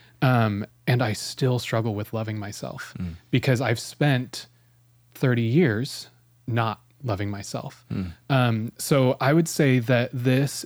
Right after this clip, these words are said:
Speaker 1: is a muscle that we don't often use as twos, um, and that we need to exercise for it to function well.
Speaker 2: Mm-hmm.
Speaker 1: And,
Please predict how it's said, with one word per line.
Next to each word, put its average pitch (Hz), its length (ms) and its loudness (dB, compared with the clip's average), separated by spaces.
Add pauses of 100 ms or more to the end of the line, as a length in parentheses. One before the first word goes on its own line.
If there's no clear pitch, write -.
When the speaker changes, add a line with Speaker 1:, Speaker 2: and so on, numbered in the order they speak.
Speaker 1:
is 123 460 2
a 117 100 2
muscle 117 640 0 (120)
that 117 300 0
we 120 220 0
don't 113 240 -2
often 139 320 0
use 117 220 4
as 110 160 -2
twos, 127 400 -2 (600)
um, 113 440 2
and 120 180 2
that 120 140 0
we 123 100 2
need 117 220 2
to 127 120 -4
exercise 117 600 -2
for 110 180 -2
it 110 140 -2
to - 100 -8
function 110 480 -4
well. 147 240 0 (340)
Speaker 2:
Mm-hmm. 92 240 -4 (340)
Speaker 1:
And, 120 400 4